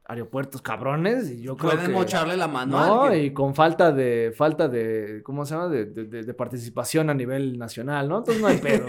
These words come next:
Speaker 1: ¿no?
Speaker 2: <laughs>
Speaker 1: Yo creo que sí puede ser. A mí me vale verga, pero lo que no nos vale verga es lo que va a pasar con la gente de Nuevo León. Esperemos que, pues, estén,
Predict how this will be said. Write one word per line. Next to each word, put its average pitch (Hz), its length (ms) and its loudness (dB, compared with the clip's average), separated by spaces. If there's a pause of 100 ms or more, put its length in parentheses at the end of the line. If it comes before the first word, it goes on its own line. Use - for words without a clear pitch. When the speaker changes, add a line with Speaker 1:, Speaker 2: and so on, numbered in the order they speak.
(100)
Speaker 1:
¿no? 208 120 -4
Speaker 2:
<laughs> 233 60 -4
Speaker 1:
Yo 277 220 4
creo 269 200 6
que 190 140 2
sí 160 240 -4
puede 131 320 -2
ser. 233 320 4 (240)
A 127 160 -2
mí 175 180 2
me 156 60 2
vale 143 280 4
verga, 202 440 6 (380)
pero 247 480 12
lo 160 180 4
que 165 120 2
no 190 140 6
nos 170 160 4
vale 147 240 8
verga 160 260 6
es 156 40 4
lo 143 100 2
que 143 80 0
va 135 80 4
a 139 60 -2
pasar 135 260 -2
con 135 140 -4
la 110 80 -6
gente 123 300 -6
de 120 80 -4
Nuevo 139 200 0
León. 202 220 4
Esperemos 135 440 -2
que, 117 100 -12
pues, 110 220 -12
estén, 135 440 -4